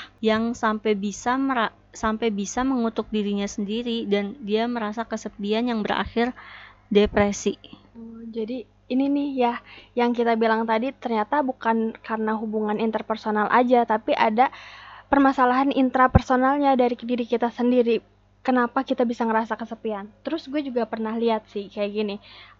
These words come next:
Speaker 2: ada menurut ahli, menurut Young, namanya Young, kesepian itu bisa terjadi karena individu yang sebelumnya sudah merasa puas dengan kehidupan sosialnya,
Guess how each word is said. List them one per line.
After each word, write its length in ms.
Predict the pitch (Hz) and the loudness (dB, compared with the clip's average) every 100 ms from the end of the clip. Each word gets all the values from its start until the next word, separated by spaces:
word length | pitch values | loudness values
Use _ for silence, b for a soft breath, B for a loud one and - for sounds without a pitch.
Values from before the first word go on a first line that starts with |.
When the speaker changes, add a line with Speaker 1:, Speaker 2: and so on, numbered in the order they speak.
| - | -2
Speaker 2:
ada 400 | 220 214 269 - _ _ _ _ - | -2 2 0 0 _ _ _ _ -4
menurut 340 | 240 233 233 220 | 0 0 -2 -4
ahli, 400 | 220 233 226 233 | -4 -4 -8 -4
menurut 400 | 233 233 226 226 _ | -2 -2 -2 -8 _
Young, 480 | 233 233 202 208 233 | -4 2 2 2 0
namanya 240 | 220 226 | 0 0
Young, 400 | 247 208 185 214 - B B B B B | 0 0 -2 -4 -10 B B B B B
kesepian 480 | 269 247 - 240 220 | 0 2 2 0 2
itu 320 | 220 311 349 | -2 0 0
bisa 180 | 294 247 | 0 -2
terjadi 540 | 233 214 202 196 311 - _ - | -4 -2 -2 -2 -4 -6 _ -6
karena 240 | 220 240 | -2 -2
individu 540 | 254 269 254 226 214 302 | 0 0 0 -2 0 0
yang 160 | 294 | -2
sebelumnya 480 | 254 226 214 208 220 | -2 0 0 0 -2
sudah 240 | 226 220 | -2 -2
merasa 400 | 226 208 208 208 | 0 0 -2 -6
puas 400 | - 220 214 214 | -8 -2 -2 0
dengan 240 | 220 214 214 | 0 0 0
kehidupan 460 | 208 220 214 208 208 | -2 -2 0 0 0
sosialnya, 680 | 214 - 208 180 196 254 | -2 -4 -6 -4 -4 -4